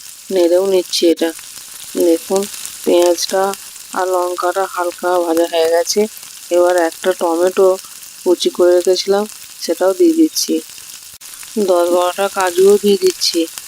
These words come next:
দিয়ে এর সঙ্গে সব ভালো করে একটু ভেজে নিচ্ছি। খুব বেশি ভাজার দরকার নেই,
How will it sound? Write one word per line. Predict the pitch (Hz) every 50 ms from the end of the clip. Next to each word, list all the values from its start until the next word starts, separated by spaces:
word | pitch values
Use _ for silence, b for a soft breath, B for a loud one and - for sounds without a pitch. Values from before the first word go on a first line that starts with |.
| - - - - - - - -
দিয়ে | 170 180 180 180 175 175 175
এর | 170 - - -
সঙ্গে | - 196 196 196 196 190 180 185 185 - - - - - - - - -
সব | 180 180 180 185 180 - - - - - - - - - - - 160
ভালো | 160 160 160 165 175 170 165 -
করে | 180 170 175 190 196 - - - - - - - - - 175
একটু | - - - 190 196 208 - - - 160
ভেজে | 170 165 160 156 160 156
নিচ্ছি। | 156 151 - - - - - 151 147 - - - - - - - - -
খুব | - 190 190 196
বেশি | 202 202 185 208 208 185
ভাজার | 185 180 185 190 185 -
দরকার | 180 175 170 - 170 165 170
নেই, | 170 180